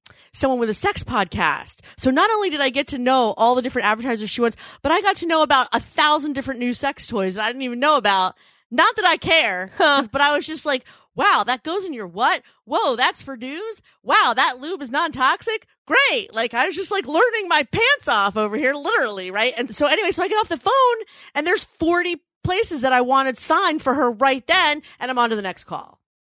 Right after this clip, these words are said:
Speaker 1: And it's like, "God damn it."
Speaker 2: Yeah,
Speaker 1: I have another
Speaker 2: that's
Speaker 1: call after her, then I have
Speaker 2: Yep.
Speaker 1: another call after her, then
Speaker 2: Yeah.
Speaker 1: my nanny's leaving, then it's dinner. This is why I was so frustrated at night. And after I get off with you, I have another discovery session where I'm gonna learn all about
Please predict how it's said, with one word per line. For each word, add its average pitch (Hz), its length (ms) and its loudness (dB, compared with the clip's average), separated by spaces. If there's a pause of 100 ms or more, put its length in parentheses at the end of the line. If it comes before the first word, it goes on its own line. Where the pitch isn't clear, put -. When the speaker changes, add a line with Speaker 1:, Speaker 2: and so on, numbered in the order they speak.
(260)
Speaker 1:
And 254 100 -2
it's 262 80 -6
like, 277 160 -2
"God 480 220 0
damn 233 240 4
it." 226 260 2
Speaker 2:
Yeah, 202 200 4
Speaker 1:
I 170 40 4
have 226 100 4
another 277 280 4
Speaker 2:
that's - 100 -6
Speaker 1:
call 339 100 6
after 330 260 2
her, 285 80 6
then 247 120 0
I 285 40 6
have 311 100 4
Speaker 2:
Yep. 254 80 2
Speaker 1:
another 254 140 -4
call 339 140 -4
after 302 180 -2
her, 277 120 -4
then 311 160 2
Speaker 2:
Yeah. 359 80 4
Speaker 1:
my - 60 0
nanny's 262 320 0
leaving, 262 280 -2 (160)
then 254 140 2
it's 330 180 -4
dinner. 254 300 0 (180)
This 370 160 -2
is 339 80 -6
why 302 160 4
I - 20 2
was 277 120 0
so 254 120 0
frustrated 240 480 0
at 233 80 -2
night. 302 200 2
And 214 140 -2
after 220 280 2
I 240 60 2
get 233 120 -2
off 226 160 2
with 226 80 -8
you, 302 180 -4 (200)
I 202 80 -4
have 220 180 0
another 254 240 0
discovery 180 480 -4
session 190 360 -4
where 190 120 2
I'm 185 60 -2
gonna 185 260 -2
learn 208 320 0
all 208 240 2
about 240 360 2